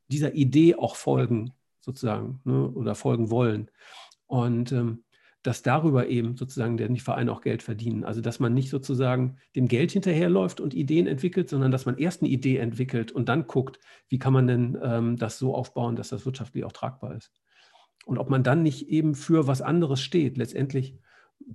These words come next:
ja, machen das gute, gute Marken machen das, ne? So, und wenn man das ernst meint,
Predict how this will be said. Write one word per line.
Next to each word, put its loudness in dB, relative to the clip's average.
ja, -8
machen -2
das -4
gute, 0
gute -2
Marken 0
machen -4
das, -12
ne? -8
So, -6
und 0
wenn 6
man 6
das 2
ernst 0
meint, -2